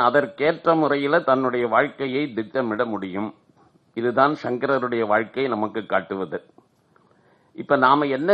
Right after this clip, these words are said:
செய்ய போறோம் இந்த வாழ்க்கையில, இத முதல்ல நாம முடிவு பண்ணணும். அப்படி முடிவு பண்ணுகிற போது, அதுவும் கூட மிக இளவயதிலேயே முடிவு செய்து விட்டால், அதற்கேற்ற முறையில நம்மை தயார் செய்து கொள்ளலாம்.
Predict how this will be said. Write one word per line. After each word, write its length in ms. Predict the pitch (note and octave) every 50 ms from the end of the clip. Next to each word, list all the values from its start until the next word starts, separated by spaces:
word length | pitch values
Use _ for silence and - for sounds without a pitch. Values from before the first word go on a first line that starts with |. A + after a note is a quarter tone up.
| - D3+
செய்ய 160 | D#3+ D#3+ F3+ F3 -
போறோம் 280 | D#3 D#3 D3+ D#3 D#3 D3
இந்த 120 | C#3+ B2+ A#2+
வாழ்க்கையில, 460 | B2 B2 C3 A#2+ - B2+ B2 A2+ G#2+ G#2+ - - - _ _ _ -
இத 100 | C#3+ D3+ C#3 C3+
முதல்ல 320 | C3+ C3+ D3+ D#3+ D#3+ E3 D#3+ D#3
நாம 200 | C#3 C#3+ D3 C#3+ B2+ A#2+
முடிவு 200 | B2 C3+ C#3 C3+ A2
பண்ணணும். 320 | A#2+ A2 G#2 G2 G2+ - - _ _ _ _ _ _ _ _ _ _ _ _ _ _ _ _ _ _ _
அப்படி 220 | C3+ C#3 - C#3+ C#3+ C3 C3
முடிவு 260 | D3 D#3+ F#3 G3+ G#3 G#3 E3
பண்ணுகிற 320 | F3+ E3+ E3+ D#3+ D3+ D3+ D3+ C3 C3+
போது, 220 | D3 E3 F#3 G#3 F#3 - A2+ A#2 - - - _ _ - C3+
அதுவும் 360 | C#3+ D3+ F#3+ G3+ G#3 G#3 G3+ F3+ - D#3
கூட 140 | E3+ F3 F3 D#3+ B2 G#2+ G#2 - - -
மிக 160 | B2+ C3+ F3 F#3+ D#3+ C#3
இளவயதிலேயே 760 | C#3+ D#3+ F3+ F#3 F#3 F#3 F3+ E3+ E3+ E3 E3 D#3+ D#3+ D#3 E3+ F3 F3 D#3
முடிவு 240 | D3+ D#3+ E3 E3+ D#3 E3
செய்து 180 | D#3 D3+ C#3+ C#3 C3
விட்டால், 340 | A#2+ G2+ A#2 A#2+ C3 C#3 - - C3
அதற்கேற்ற 600 | C3 C#3+ C#3 A#2 - C#3+ D#3 E3+ E3 - F3+ F3 D#3+
முறையில 340 | D#3 C#3+ D3 D3+ D#3 F#3 G#3+ E3 C#3+
நம்மை 180 | C3+ C#3 D3 D3+ B2+ A#2
தயார் 340 | A#2+ B2+ C3 C#3+ D3 D3 -
செய்து 220 | B2+ A#2+ A#2 A#2 G2
கொள்ளலாம். 480 | G#2 G2 F#2+ F2+ F2 F#2 G2 G#2 -